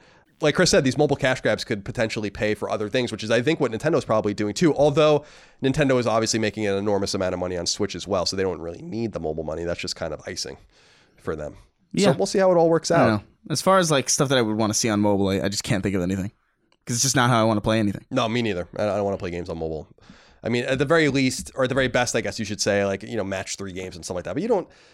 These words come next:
Speaker 1: That's not really. I, I'd actually rather play that on P S four as well. So.
Speaker 2: Yeah, I,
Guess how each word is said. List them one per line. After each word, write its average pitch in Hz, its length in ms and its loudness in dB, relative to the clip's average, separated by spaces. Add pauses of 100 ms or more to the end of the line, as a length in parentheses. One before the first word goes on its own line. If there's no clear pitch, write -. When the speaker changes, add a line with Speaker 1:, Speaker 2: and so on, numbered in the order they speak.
(440)
Speaker 1:
That's 139 220 -2
not 135 220 4
really. 120 260 2
I, 139 160 0
I'd 123 120 4
actually 143 280 2
rather 110 260 0
play 117 200 0
that 107 100 0
on 104 60 0
P 120 100 -4
S 110 80 -2
four 110 180 -2
as 101 140 -6
well. 123 320 -2
So. 101 380 -2 (460)
Speaker 2:
Yeah, 185 300 0
I, 110 220 -2